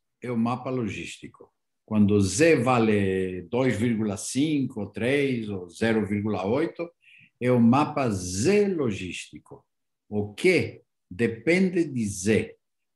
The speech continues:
Z determina a classe de universalidade de todos os Qs que aparecem no Q triplete. É, alguns deles têm sido estudados,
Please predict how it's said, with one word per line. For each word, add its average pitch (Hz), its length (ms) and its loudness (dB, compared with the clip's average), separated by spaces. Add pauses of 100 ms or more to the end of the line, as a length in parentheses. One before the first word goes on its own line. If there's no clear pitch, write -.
Z 156 580 0 (440)
determina 131 840 2
a 123 60 -2
classe 175 560 -2
de 123 80 -2
universalidade 98 1000 -2 (1160)
de 98 280 -4 (100)
todos 208 440 4
os 127 220 -2
Qs 120 560 -2 (260)
que 117 120 -2
aparecem 104 580 -2
no 95 400 -2
Q - 240 0
triplete. 80 480 -12 (1120)
É, 92 320 -8
alguns 135 480 6
deles 120 460 2
têm 131 180 4
sido 101 380 0
estudados, 117 760 -4